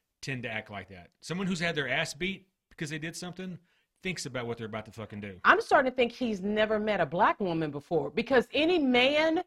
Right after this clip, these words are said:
Speaker 1: Was he
Speaker 2: who
Speaker 1: white?
Speaker 2: has, he was white.
Speaker 1: Oh.
Speaker 2: Yes.
Speaker 1: That's okay.
Speaker 2: Oh, no, no black man would do that.
Speaker 1: <laughs> I had to ask.
Speaker 2: Oh, no, no, no, no, no.
Speaker 1: Oh.
Speaker 2: They are trained since birth. You don't fuck with a black woman's hair.
Speaker 1: Oh, he's lucky he's to be alive.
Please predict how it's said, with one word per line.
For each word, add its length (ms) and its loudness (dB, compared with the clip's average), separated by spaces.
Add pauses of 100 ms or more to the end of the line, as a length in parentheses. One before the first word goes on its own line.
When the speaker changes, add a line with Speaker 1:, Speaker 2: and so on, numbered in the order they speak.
(160)
Speaker 1:
Was 100 -10
he 60 2
Speaker 2:
who 80 4
Speaker 1:
white? 100 6
Speaker 2:
has, 260 4
he 160 0
was 160 4
white. 380 4 (320)
Speaker 1:
Oh. 800 2
Speaker 2:
Yes. 580 8 (380)
Speaker 1:
That's 300 -4
okay. 320 -4
Speaker 2:
Oh, 80 12
no, 340 12
no 320 12
black 340 10
man 360 10
would 140 8
do 240 6
that. 520 8 (160)
Speaker 1:
<laughs> 120 -20
I 60 -4
had 200 2
to 80 0
ask. 320 -2
Speaker 2:
Oh, 340 12
no, 220 10
no, 260 8
no, 300 10
no, 280 8
no. 460 10
Speaker 1:
Oh. 80 10
Speaker 2:
They 220 10
are 100 10
trained 360 4
since 260 2
birth. 280 6
You 120 2
don't 200 4
fuck 200 4
with 80 6
a 40 2
black 260 6
woman's 280 -4
hair. 260 2 (140)
Speaker 1:
Oh, 240 -2
he's 160 -2
lucky 240 -2
he's 160 -6
to 60 -12
be 80 -6
alive. 360 -4